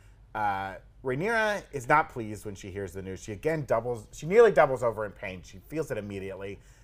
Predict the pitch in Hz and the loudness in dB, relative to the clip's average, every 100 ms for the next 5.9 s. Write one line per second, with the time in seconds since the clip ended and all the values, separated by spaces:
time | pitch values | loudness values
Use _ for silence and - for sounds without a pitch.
0 | - - 101 98 - - 131 120 107 - | -12 -2 -2 -2 -8 -4 -2 -2 -4 -4
1 | 107 95 110 151 165 131 120 117 127 110 | -4 -4 -4 -2 2 4 2 2 -2 -4
2 | - 107 101 101 107 95 92 98 101 95 | -4 -4 -4 -4 -6 -6 -6 -8 -10 -10
3 | - - - 120 - 165 202 202 180 147 | -16 -20 -14 -12 -4 -2 0 0 2 2
4 | 143 147 - 123 113 113 - - - 107 | 0 -4 -6 -6 -2 -4 -6 -16 -4 2
5 | 131 165 147 143 120 101 95 90 | 4 2 0 -2 0 0 0 -2